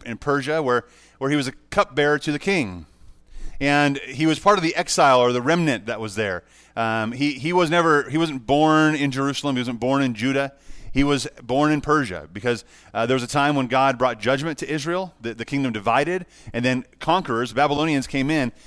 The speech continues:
and, and took and destroyed things, destroyed Jerusalem, and took, uh, the people and, and enslaved them or, or let them wander and just be exiles, remnants, uh, scattered all about the region. So there was no, no place to call home, but, uh,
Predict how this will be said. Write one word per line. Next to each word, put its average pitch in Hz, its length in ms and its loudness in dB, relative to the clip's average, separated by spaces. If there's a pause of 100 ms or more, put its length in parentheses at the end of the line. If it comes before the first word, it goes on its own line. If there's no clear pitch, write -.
(120)
and, 127 220 -2
and 127 180 -6
took 180 300 -2
and 120 320 -8
destroyed 151 540 0
things, 113 300 -4
destroyed 143 320 -2
Jerusalem, 120 420 -4
and 120 120 -8
took, - 240 -6 (400)
uh, 120 260 0 (180)
the 131 140 -6
people 160 540 0 (400)
and, 131 280 -4
and 135 180 -4
enslaved 147 480 0
them 156 260 2
or, 120 160 2
or 120 160 0
let 131 200 -2
them 127 160 -2
wander 147 420 0
and 123 160 -4
just 117 220 -10
be 123 120 -4
exiles, 90 560 -6
remnants, 113 600 -6 (460)
uh, 101 160 -6
scattered 127 440 0
all 123 100 4
about 120 480 -2
the 104 100 -8
region. 104 380 -8 (380)
So 151 160 0
there 147 80 2
was 143 120 -2
no, 160 220 4
no 143 140 -2
place 156 240 0
to 131 80 -12
call 131 220 0
home, 143 360 0
but, 120 220 -4
uh, 113 240 0